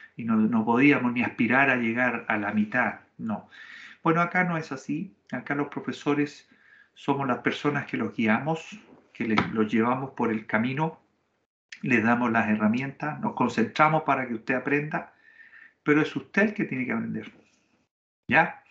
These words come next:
Así que mi compromiso es con ustedes, y ustedes van a ser mi centro y yo voy a procurar enseñarles algo, pero voy a estar pendiente pa-, para ver si ustedes aprenden.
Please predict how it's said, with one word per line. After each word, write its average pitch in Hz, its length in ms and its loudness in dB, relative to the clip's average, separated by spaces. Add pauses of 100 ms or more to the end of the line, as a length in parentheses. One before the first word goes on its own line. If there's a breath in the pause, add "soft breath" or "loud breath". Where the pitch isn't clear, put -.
(420 loud breath)
Así - 300 -2
que 151 320 0 (260 loud breath)
mi 160 260 0
compromiso 185 560 2
es - 40 -8
con 175 140 0
ustedes, - 500 -4 (360)
y 123 140 -2
ustedes 156 320 4
van 151 160 2
a 139 60 -4
ser 131 200 -2
mi 127 100 -6
centro 160 440 0
y 139 40 2
yo 143 120 6
voy 143 200 6
a 127 80 2
procurar 120 640 0
enseñarles 123 760 -4
algo, 139 480 0 (300 soft breath)
pero 127 200 4
voy 135 240 8
a 135 40 4
estar 139 360 -2
pendiente 139 720 2
pa-, 123 60 2 (220)
para 110 160 2
ver 127 160 2
si - 140 -2
ustedes 117 320 -2
aprenden. - 500 -4